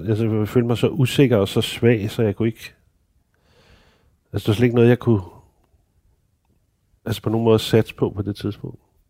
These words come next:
Det var først senere, efter jeg havde fået kærester, og vi havde fået, jeg havde fået, fået børn, og jeg havde arbejdet nogle år i det der forsikringsselskab. Jeg arbejdede der i fire år, tror jeg.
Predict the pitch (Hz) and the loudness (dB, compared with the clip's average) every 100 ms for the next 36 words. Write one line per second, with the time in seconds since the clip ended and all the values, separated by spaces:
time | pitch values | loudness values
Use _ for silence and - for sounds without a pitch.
0 | _ _ _ 117 - 139 - - 117 117 | _ _ _ -2 2 2 2 2 2 4
1 | 131 107 110 107 123 110 113 107 110 110 | 0 0 -4 2 2 4 2 2 2 2
2 | 113 - 113 101 95 92 95 92 - 92 | 2 0 0 -2 -4 -4 -4 -6 -6 -6
3 | - 95 - 117 92 117 110 87 95 90 | -4 -6 0 2 2 -2 -4 -6 -6 -6
4 | _ - - - - - - - - 107 | _ -20 -20 -18 -16 -16 -16 -18 -4 2
5 | 104 92 113 120 127 123 117 110 101 104 | 2 4 2 4 4 2 2 0 0 0
6 | 110 110 107 104 127 131 123 117 87 104 | 0 -4 -4 -2 0 -2 -4 -4 -2 0
7 | 107 117 98 110 85 104 92 - 110 117 | 2 2 2 2 2 2 0 -2 2 4
8 | 104 78 87 - 95 95 | 2 0 -6 -8 -6 -8